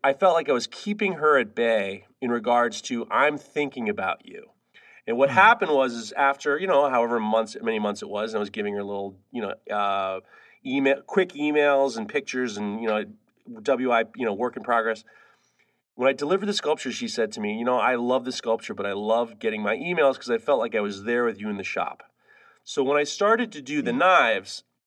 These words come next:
Speaker 1: I felt, I started to, you know what, this is the same thing. 'Cause what you don't want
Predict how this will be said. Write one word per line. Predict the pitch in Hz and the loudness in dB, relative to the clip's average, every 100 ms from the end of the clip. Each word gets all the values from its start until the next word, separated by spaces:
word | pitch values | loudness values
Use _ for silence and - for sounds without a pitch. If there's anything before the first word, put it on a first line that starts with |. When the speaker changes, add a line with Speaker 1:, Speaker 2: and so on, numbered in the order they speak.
| _ - | _ -2
Speaker 1:
I | 135 | 0
felt, | 135 180 156 | 2 0 2
I | 135 | 0
started | 135 196 170 135 | 0 0 0 -4
to, | 131 | -6
you | 139 | -6
know | 165 | -4
what, | 170 160 | -4 -6
this | 175 | -10
is | 151 | -10
the | 127 | -10
same | - 113 107 | -6 -6 -4
thing. | 101 | -8
'Cause | 95 127 | -8 -12
what | - 147 170 165 | -8 -2 -2 -2
you | 156 | -10
don't | 117 151 175 190 | -2 2 2 0
want | 98 90 82 | -4 -6 -6